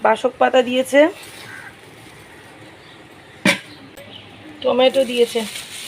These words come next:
টমেটো শেষ হয়ে গেছিলো বলেছিলাম। আর এটা হচ্ছে বাসক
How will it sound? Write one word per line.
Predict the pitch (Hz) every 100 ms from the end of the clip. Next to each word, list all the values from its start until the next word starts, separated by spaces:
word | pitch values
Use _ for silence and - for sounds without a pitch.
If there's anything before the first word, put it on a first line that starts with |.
| - -
টমেটো | 226 226 240
শেষ | 226 220
হয়ে | 233 240
গেছিলো | 240 247 247
বলেছিলাম। | 226 226 220 240 233 302 - - - - - - - - - -
আর | 214
এটা | 220 254
হচ্ছে | 254 269
বাসক | 240 233 226